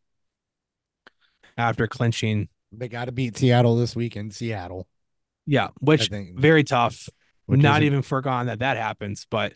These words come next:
Speaker 2: Right.
Speaker 1: we're talking about potential easy matchups. If Baltimore wins Pittsburgh's week eighteen matchup, probably becomes easier.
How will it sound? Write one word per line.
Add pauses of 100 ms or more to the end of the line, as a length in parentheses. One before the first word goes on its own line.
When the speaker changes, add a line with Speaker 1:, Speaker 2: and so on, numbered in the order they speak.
(200)
Speaker 2:
Right.
Speaker 1:
we're
talking
about
potential
easy
matchups.
If
Baltimore
wins
Pittsburgh's
week
eighteen
matchup,
probably
becomes
easier.